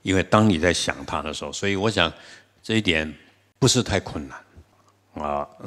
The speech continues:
那这个你不要说这是神通，这只是一种心灵禅修的能力。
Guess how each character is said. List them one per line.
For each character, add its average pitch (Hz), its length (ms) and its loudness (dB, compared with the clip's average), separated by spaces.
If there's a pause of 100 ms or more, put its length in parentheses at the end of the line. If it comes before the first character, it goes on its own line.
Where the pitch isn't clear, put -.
那 90 280 2
这 127 140 -2
个 95 160 4
你 85 160 -4
不 113 160 0
要 101 100 6
说 98 180 0
这 92 160 2
是 90 140 -2
神 82 300 -2
通， 90 240 0
这 104 140 -2
只 80 180 -8
是 90 160 -6
一 87 80 -4
种 78 200 -2 (540)
心 107 340 0
灵 85 240 0
禅 82 320 -4
修 90 320 0
的 82 140 -8
能 73 320 -10
力。 87 200 -6